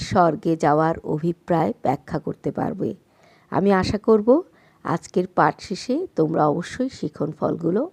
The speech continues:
অর্জন করতে পারবে। লেখক পরিচিতি। শরৎচন্দ্র চট্টোপাধ্যায়।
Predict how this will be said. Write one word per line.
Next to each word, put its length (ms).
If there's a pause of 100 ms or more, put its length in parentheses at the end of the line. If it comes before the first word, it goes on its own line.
(140)
অর্জন 260 (100)
করতে 340
পারবে। 300 (760)
লেখক 380 (160)
পরিচিতি। 540 (1900)
শরৎচন্দ্র 880 (340)
চট্টোপাধ্যায়। 840